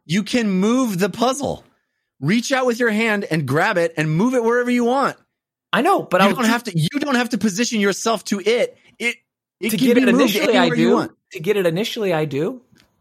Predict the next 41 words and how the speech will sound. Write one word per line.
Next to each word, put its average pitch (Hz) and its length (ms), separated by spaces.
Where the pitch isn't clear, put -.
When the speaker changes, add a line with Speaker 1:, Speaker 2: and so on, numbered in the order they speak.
Speaker 1:
If 190 220
you - 80
<laughs> - 100
Speaker 2:
I - 40
can't, - 120
Speaker 1:
teleport 247 520
Speaker 2:
I - 20
can't. 240 160
Speaker 1:
inside 208 320
it, 160 180
grab 247 280
it, 202 240
teleport 440 320
anywhere 311 260
you 311 140
want. 339 300
Speaker 2:
But 190 100
then 226 100
I 208 40
Speaker 1:
If, 185 60
Speaker 2:
still 226 120
have 214 40
Speaker 1:
and 208 80
Speaker 2:
to 226 40
be 247 60
Speaker 1:
you 208 80
Speaker 2:
able 185 100
to 185 100
Speaker 1:
just 160 120
Speaker 2:
see 240 100
it 339 60
Speaker 1:
manipulate, 262 260
you 196 80
Speaker 2:
while 175 160
I 175 60
Speaker 1:
hold, 175 100
Speaker 2:
manipulate 190 480
Speaker 1:
hold - 100
it. - 60
Speaker 2:
it. - 60
Speaker 1:
What? 349 380